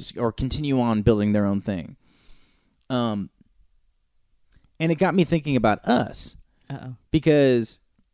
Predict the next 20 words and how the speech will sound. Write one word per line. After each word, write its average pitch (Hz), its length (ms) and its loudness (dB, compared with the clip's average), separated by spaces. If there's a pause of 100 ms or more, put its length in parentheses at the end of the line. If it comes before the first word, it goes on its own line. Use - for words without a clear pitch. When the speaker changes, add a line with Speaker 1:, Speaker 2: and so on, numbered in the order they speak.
(600)
Speaker 1:
to 190 100 2
me, 254 320 6
I'm 180 140 2
thinking, 160 380 0
like, 143 220 2
you 262 140 0
know, 190 280 4 (140)
in 190 140 4
a, 185 60 4
in 175 220 0
a, 165 220 2
in 160 220 -2
a 143 320 0 (300)
normal 208 460 2
world, 131 600 4
like, 147 220 -2
Alex 220 300 0
Rodriguez, 143 520 2
J 127 240 0
Lo 110 340 0